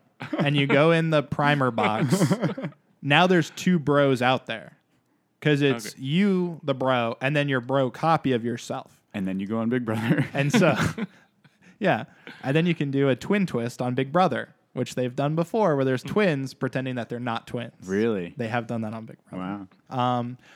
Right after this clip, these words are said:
Speaker 1: but yeah, so basically, let's just say the narrator is not necessarily the first iteration of the person that invented the time machine,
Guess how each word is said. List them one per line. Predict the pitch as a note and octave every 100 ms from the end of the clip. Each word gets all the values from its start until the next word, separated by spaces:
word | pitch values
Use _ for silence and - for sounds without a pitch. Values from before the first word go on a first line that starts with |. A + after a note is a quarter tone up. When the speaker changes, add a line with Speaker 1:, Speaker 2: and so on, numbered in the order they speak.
| _
Speaker 1:
but | - C#3+
yeah, | F#3 C#3
so | A#2+ E3
basically, | D#3 F#3 G3 F#3+ F3+
let's | D#3 -
just | D#3+
say | D#3 C#3+
the | C3
narrator | C3+ D3+ E3+ D#3 C3 A#2+
is | B2 B2
not | C#3 C#3
necessarily | C#3 B2 B2+ - C3 B2+ B2 A#2+
the | A#2+ A2
first | - C3 -
iteration | - B2+ A#2+ A#2+ - B2+
of |
the | A#2
person | - B2+ -
that | A#2+
invented | A2+ A2+ B2+ D3 F#3
the | F#3
time | G3 G3
machine, | G3 - G#3 G#3